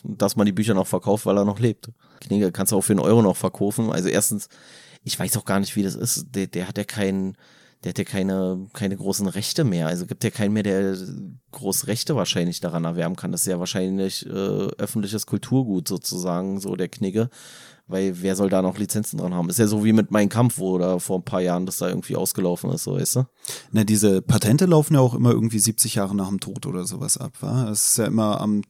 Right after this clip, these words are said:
Speaker 2: Todestag irgendwie bemessen, ne? Nicht am Release-Tag, sag ich jetzt mal.
Speaker 1: Ja, ich glaube, aber ich weiß auch, ja, kann sein, dass das irgendwie sowas ist. Also zumindest so bei, ähm, bei so einer Form des Eigentums, was jetzt nicht irgendwie ein Firmeneigentum ist oder sowas, ja, aber keine Ahnung.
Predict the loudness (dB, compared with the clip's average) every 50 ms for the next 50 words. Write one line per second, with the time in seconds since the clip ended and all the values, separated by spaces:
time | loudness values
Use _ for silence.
0 | _ -10 -6 -2 0 2 2 4 2 2 2 0 0 0 -2 -4 -6 -8 -6 -6
1 | -8 -6 -6 -4 -2 -2 -2 0 0 0 0 -2 -2 0 0 0 0 0 -2 -4
2 | -4 -4 -2 0 0 2 2 2 2 2 2 2 2 2 0 0 -2 -4 -4 -6
3 | -6 -8 -8 -8 -10 -10 -10 -10 -8 -8 -10 -12 -14 _ _ -20 _ _ _ _
4 | _ _ -8 -4 -2 0 2 2 4 6 6 6 6 4 0 -2 0 2 2 4
5 | 4 4 4 4 4 2 2 0 -2 0 2 2 2 2 2 0 -2 -4 -4 -4
6 | -4 -4 -2 -2 0 2 0 0 0 -2 -2 -2 -2 -2 -2 -2 -4 -4 -4 -4
7 | -4 -4 -4 -6 -6 -6 -4 -4 -4 -6 -6 -6 -8 -8 -6 -4 -4 -2 -2 -2
8 | -2 0 0 2 4 4 4 4 4 2 4 4 6 6 6 6 6 4 4 2
9 | 2 0 0 0 -2 -2 -4 -6 _ _ _ _ _ _ 0 2 2 2 4 4
10 | 4 4 4 2 2 2 2 0 0 -2 -2 -2 -2 -4 -6 -6 -6 -6 -6 -6
11 | -8 -8 -6 -4 -2 0 0 0 0 0 0 0 0 0 -2 -2 -2 -2 -2 -2
12 | -2 -2 -2 2 2 4 4 4 2 0 0 -2 -2 -2 -4 -6 -6 -4 -4 -4
13 | -4 -4 -4 -4 -4 -4 -4 -6 -6 -4 -4 -4 -2 -4 -4 -4 -4 -2 -2 -2
14 | -4 -4 -6 -8 -6 -4 -4 -2 0 0 0 0 -2 -4